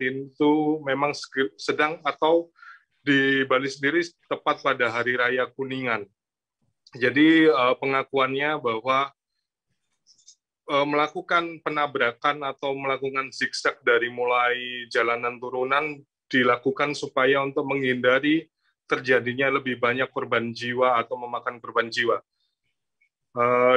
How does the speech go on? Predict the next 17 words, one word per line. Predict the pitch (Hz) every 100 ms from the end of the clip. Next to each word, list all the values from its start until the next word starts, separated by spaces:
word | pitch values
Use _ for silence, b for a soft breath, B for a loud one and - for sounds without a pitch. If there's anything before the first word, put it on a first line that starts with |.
| 123
dan | 131 135
untuk | 139 156 151 151 156 156 _ _ _ _ _ _ _
perkembangan | 151 151 156 139 143
kasus | 143 147 147
sendiri, | - 143 170
saat | 170 135 -
ini | 139 156 170 170 170
Polres | - 139 135 135 135 135 135 135 123
Tabanan | - 127 123 139 143
sedang | 135 127 127
melakukan | 127 127 - 131 - 131 135
pemeriksaan | 135 135 135 151 143
intensif | 156 151 - - 143 135 - 135 -
kepada | 127 120 120 127 120 -
beberapa | 120 117 120 117
saksi | 117 123 - -
lainnya, | 120 117 120 131 147